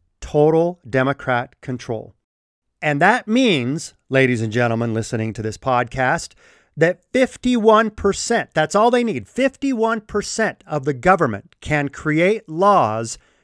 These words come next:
that forty-nine percent of us will have to live by, whether we like it or not. That is their idea of democracy.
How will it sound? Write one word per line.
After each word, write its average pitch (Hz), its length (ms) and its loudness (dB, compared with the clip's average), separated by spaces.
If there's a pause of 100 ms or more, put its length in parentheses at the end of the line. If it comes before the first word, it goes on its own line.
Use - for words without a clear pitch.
(120)
that 139 260 -2
forty-nine 226 880 0
percent 202 560 -2
of 123 120 2
us 113 360 -6
will 147 160 -2
have 139 380 0
to 160 140 -6
live 147 460 -2
by, 98 360 -4 (320)
whether 135 280 2
we 131 200 -2
like 123 400 0
it 202 260 -6 (440)
or 139 180 2
not. 131 640 -4 (460)
That 131 640 0 (640)
is 147 220 0
their 131 240 4
idea 110 640 -2
of 113 160 -8
democracy. 135 800 -4